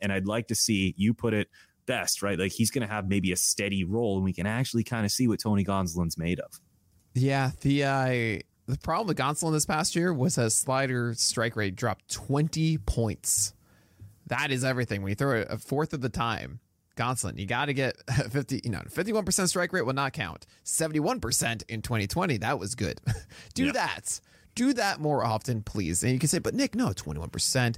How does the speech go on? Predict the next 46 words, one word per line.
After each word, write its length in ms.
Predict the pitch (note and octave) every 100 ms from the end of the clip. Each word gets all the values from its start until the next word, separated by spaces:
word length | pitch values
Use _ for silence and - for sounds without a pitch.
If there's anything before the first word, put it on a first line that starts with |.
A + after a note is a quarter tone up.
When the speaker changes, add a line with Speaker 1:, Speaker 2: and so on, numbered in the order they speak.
| - - -
Speaker 2:
swing 240 | - B2+
strike 320 | C#3+ G3+ G#3 F3+
rate, 100 | C3+
one 180 | D3+
oh 60 | D#3+
two 140 | D3+ D#3
batting 220 | C#3+ D3
average." 180 | D3 C#3+
No, 100 | D#3
no, 140 | C#3+ C#3
no. 220 | A2+ D#2+ A1+ _ -
Twenty 240 | - D#3 F#3+
percent 320 | F#3 F3+ D3
fewer 240 | D3 C#3
strikes, 500 | B2 B2+ F2+ - - -
or 100 | B2
a 40 |
twenty 240 | - D#3
percent 280 | D3 - B2
drop 340 | G#2+ A#2 G#2 G#2
in, 180 | G#2 -
in, 320 | - G2+ G2
in, 480 | F#2+ G2+ G2 G#2+ - - - -
uh, 260 | G2 D2+ D2+
strike 260 | - B2+
percentage. 440 | - - D#2+ D2+ - - - -
That's 220 | B2+ C#3+
huge. 380 | B2+ F#2 G#1 - _ _ _ -
And 120 | A#2
that, 160 | C3 A#2+
that 180 | C#3+ C#3
is 120 | C#3
everything 360 | B2+ A#2+ B2+ A2+
for 160 | F#2
him. 320 | G#2+ G#2+ G2 A2+ - _ -
Uh, 60 | -
I, 300 | A2 G#2 G2+
I 100 | E2 C#3
didn't 280 | C3 E3+
mention 280 | D#3+ D#3+ D3
Andrew 200 | C3 B2+
Heaney 300 | A#2 C3 A2+
before, 300 | G2+ G2 F2+
by 160 | E2+ C#2
the 120 | C2
way. 240 | B1+ D#2